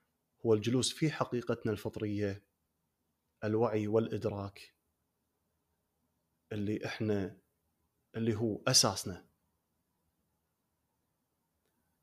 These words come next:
أتمنى هذه الحلقة كانت مفيدة،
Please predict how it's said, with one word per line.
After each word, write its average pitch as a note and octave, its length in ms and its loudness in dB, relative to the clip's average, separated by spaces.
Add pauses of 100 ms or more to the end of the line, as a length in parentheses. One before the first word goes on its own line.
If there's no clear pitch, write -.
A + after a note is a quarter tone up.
(160)
أتمنى C3 340 4
هذه G#2+ 180 0
الحلقة F#2+ 680 -4 (520)
كانت G2+ 400 -6
مفيدة، C3+ 640 0